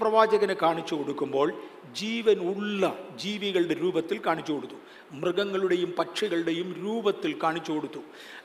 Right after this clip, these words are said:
രാജാവ് കാണുന്ന മറ്റൊരു ദർശനമാണ് ഇവിടെ എഴുതിയിരിക്കുന്നത്. ആദ്യത്തെ ദർശനം രാജാവ് കണ്ടു, മറന്നുപോയി, അത് വേറെ കാര്യം.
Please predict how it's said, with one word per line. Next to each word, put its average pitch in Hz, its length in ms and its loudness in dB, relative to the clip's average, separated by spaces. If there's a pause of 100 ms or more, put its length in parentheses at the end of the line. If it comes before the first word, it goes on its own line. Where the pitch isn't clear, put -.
(120)
രാജാവ് 226 600 4
കാണുന്ന 165 540 2 (200)
മറ്റൊരു 196 440 6
ദർശനമാണ് 160 880 2
ഇവിടെ 165 240 2
എഴുതിയിരിക്കുന്നത്. 135 840 -2 (500)
ആദ്യത്തെ 208 640 4
ദർശനം 190 480 0
രാജാവ് 180 420 4
കണ്ടു, 175 200 0
മറന്നുപോയി, 190 680 2
അത് 156 120 -2
വേറെ 170 300 4
കാര്യം. 139 300 -2